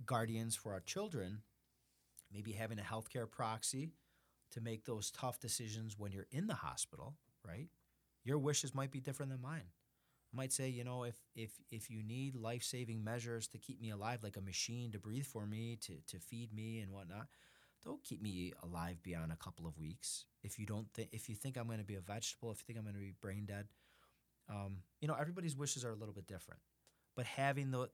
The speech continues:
that as a part of your plan is important. Again, we are not attorneys. We don't write wills. We don't write out estate plans, but it is part of our planning.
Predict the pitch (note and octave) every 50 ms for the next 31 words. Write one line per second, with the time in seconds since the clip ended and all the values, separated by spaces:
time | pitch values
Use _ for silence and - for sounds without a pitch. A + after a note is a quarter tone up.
0 | - A#2+ A2+ A2+ A2 G#2+ G#2 G#2 - - - G#2+ G2+ G#2 F#2 G2 F#2 - - G#2
1 | F#2+ F#2 F#2 E2+ E2+ E2 E2 - - - E2 - - E2+ - _ _ _ _ -
2 | D3 C3 A#2+ F2+ D2+ C#2+ - - - _ - - - - _ _ _ _ _ -
3 | A#2+ A#2+ A#2 A2+ A2 A2+ A2 G#2+ G#2+ - - B2 A#2 A#2 C3+ F#3 G3+ - - -
4 | _ _ _ _ _ _ _ _ - A#2 G#2+ A2+ A2+ - B2+ A2 A2+ B2 - A#2+
5 | A#2+ B2+ C3+ D#3 F3 F#3+ - - - - - _ _ _ _ _ _ _ _ _
6 | _ _ _ - A2 G#2+ A#2 A#2+ - A2 A#2 A#2+ A#2+ B2 B2 B2 B2 - - -
7 | A#2+ - - - - A2+ A2 A2+ B2 C3+ C3+ - - B2 A#2 A#2+ A#2 C3 C#3+ -
8 | - - - - C3+ D3 D3+ C3+ A2+ A#2 A2+ A2 G#2 - - - A#2+ A2+ A2+ G#2
9 | G#2 B2+ D3+ C3 E2 - -